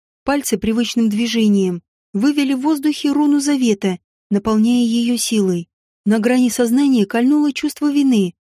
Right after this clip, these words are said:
ведь печать молчания сразу истаяла, не коснувшись ауры – которую скрывала мощная защита. Правильнее было отказаться, ведь клятвы как таковой нет.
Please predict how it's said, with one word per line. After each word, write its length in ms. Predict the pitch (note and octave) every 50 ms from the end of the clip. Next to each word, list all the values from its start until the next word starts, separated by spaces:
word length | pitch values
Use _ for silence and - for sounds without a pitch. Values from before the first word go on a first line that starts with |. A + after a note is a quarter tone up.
| _ _ _
ведь 240 | G#3 G3+ G#3 - -
печать 400 | - G#3+ - - A#3+ A#3 - A3+
молчания 720 | A3+ A#3 G#3+ - - C#4 C#4 C4+ B3+ A3+ G3+ F#3 F3+ - _ _ _ _ _
сразу 480 | - - - C#4 D4 D4+ C#4+ D4 D4+
истаяла, 640 | D4+ - - - B3+ A3+ G#3+ G3+ G3 F#3 F3+ F3+ - _ _ _ _ _ _ -
не 140 | A3 A3
коснувшись 680 | A3 B3 A#3+ - - C#4+ C#4+ - - - C#4+ - - - _
ауры – 480 | - B3 A#3 G#3+ G#3 G3+ G3 F#3+ F3 - _ _ _ _ _ -
которую 360 | G3 G3 - A3 A3 A3 G#3+
скрывала 520 | - - - A3 A3 G#3 B3 C4 C4 C4
мощная 520 | C4 B3 B3 C4 C4 B3 - - B3+ B3+ B3
защита. 680 | A#3+ B3+ B3 - - - A3+ G3+ - - F#3+ F3 F3 - _ _ _ _ _ _ _
Правильнее 460 | - C4+ E4 E4+ D#4 D#4 D4 D4+ D4+ D4
было 280 | C4 D4 D4+ D4 D4
отказаться, 800 | D4 - - - D4 C#4 C4+ C4 A#3 G3+ - - - G#3 F#3+ F#3 - _ _ _ _ _ _ _
ведь 220 | G#3 G#3+ A3+ - -
клятвы 440 | - C4 C#4 D4+ D4+ - G#3+ G#3
как 200 | G3 - A#3+ -
таковой 460 | - - A#3 - B3+ B3+ B3 C#4+ D4 C#4+
нет. 420 | C#4 B3+ A#3 G#3 F#3 - -